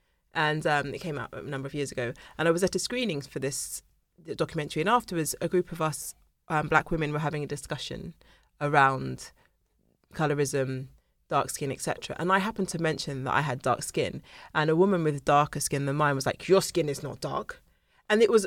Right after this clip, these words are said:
a very strange experience for me, 'cause I'd lived my whole life believing that I had dark skin. We talked about how, how everything is relative. I'd spent my whole life believing my skin was dark, and I was, I was told it wasn't. I was like, "Huh? Well, well, who, well, what does it make me <laughs> then?" Um,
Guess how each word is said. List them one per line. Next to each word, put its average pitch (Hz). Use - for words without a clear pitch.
a 214
very 220
strange 180
experience 381
for 196
me, 170
'cause 190
I'd 175
lived 240
my -
whole 269
life 220
believing 180
that 147
I 135
had 143
dark -
skin. 120
We -
talked -
about -
how, 156
how 156
everything 143
is 123
relative. 208
I'd 135
spent 98
my 135
whole 190
life 151
believing 170
my 135
skin 143
was 131
dark, 123
and 160
I 147
was, 151
I 151
was 147
told 170
it -
wasn't. 311
I -
was 165
like, 170
"Huh? 156
Well, 180
well, 185
who, 196
well, 170
what 170
does 214
it 254
make 370
me 226
<laughs> 226
then?" -
Um, 196